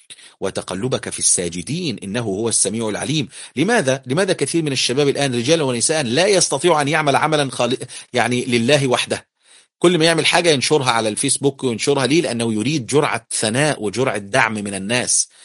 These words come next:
لو كان يأنس بالله والله ما احتاج للناس أبدًا.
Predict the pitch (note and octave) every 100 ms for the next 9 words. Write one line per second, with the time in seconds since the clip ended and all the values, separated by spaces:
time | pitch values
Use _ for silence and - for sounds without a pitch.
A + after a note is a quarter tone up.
0 | - - - G#2 A2 G2+ - E3 D#3 A#2
1 | C3 A#2+ A#2 - G2 G2 C#3 C#3 C3+ B2+
2 | G#2+ G2+ B2 C3 A2 - C3 B2+ G2 F#2
3 | G#2+ C3+ - D#3+ B2+ E2+